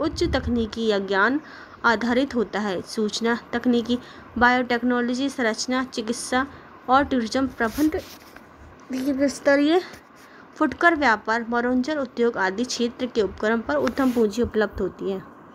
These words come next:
इसका दसवां point है पूंजी के साथ प्रबंध की कौशल्य। उद्यम, उद्यम पूंजी केवल वित्तीय स्रोत ही नहीं, बल्कि साथ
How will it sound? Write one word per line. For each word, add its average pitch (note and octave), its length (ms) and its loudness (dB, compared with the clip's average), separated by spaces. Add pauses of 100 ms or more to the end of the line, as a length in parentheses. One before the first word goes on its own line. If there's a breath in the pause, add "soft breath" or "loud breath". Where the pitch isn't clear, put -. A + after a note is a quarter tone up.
(720 loud breath)
इसका B3+ 220 2
दसवां A3+ 360 2
point C4+ 340 0
है C4+ 40 0
पूंजी D4 400 2
के D4 120 0
साथ B3 200 2
प्रबंध A3 500 -2
की C4 140 -4
कौशल्य। G3 840 -2 (480 loud breath)
उद्यम, D4+ 200 6
उद्यम F4+ 420 2
पूंजी F4 340 2
केवल C#4+ 380 0 (100)
वित्तीय C#4 320 -4
स्रोत C#4 540 -4
ही C#4 180 4
नहीं, B3+ 340 4
बल्कि G#3 460 -2 (640 loud breath)
साथ D#4 320 8